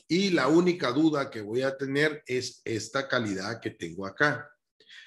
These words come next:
Entonces, lo que voy a hacer es usar las tablas para encontrar este valor que está aquí y encontrar este valor que tengo aquí. Pero como no está, entonces vamos a encontrar este valor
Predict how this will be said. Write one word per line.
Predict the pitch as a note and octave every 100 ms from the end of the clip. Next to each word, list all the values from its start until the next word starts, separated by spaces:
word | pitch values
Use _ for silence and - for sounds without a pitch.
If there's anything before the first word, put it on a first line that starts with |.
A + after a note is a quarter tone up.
| -
Entonces, | C3+ D#3+ D3 D3
lo | D3
que | D3
voy | D3+ F#3+
a | G#3
hacer | - F#3 F#3+ -
es | C#3 C#3+ -
usar | C3+ - D#3 F3+
las | G3+ - -
tablas | F#3+ C#3 D#3 D#3 -
para | C#3 B2+
encontrar | C3 B2+ A2 - C#3+ C3 - -
este | C#3+ E3+ - F#3+
valor | D#3+ D3 D#3+ D3+ -
que | A2
está | - B2+
aquí | B2+ D#3+ F3+ G#3+ - _ _
y | C#3 D3+
encontrar | D3+ D3 C3 A#2 A2 A#2 B2+ C#3+ -
este | A#2 G#2+ -
valor | C3+ B2+ A#2+ C3+ -
que | A2+
tengo | - G2+ G#2+
aquí. | G#2+ F#3
Pero | F#3 D3 C3+
como | B2+ B2
no | B2+
está, | C3+ - D#3 F#3+
entonces | - B2
vamos | A2 B2 A#2
a | C#3
encontrar | C3 C3+ - C3+ A#2 -
este | G#2+ G#2+ C3
valor | B2+ C3+ C#3 F#3+ G3+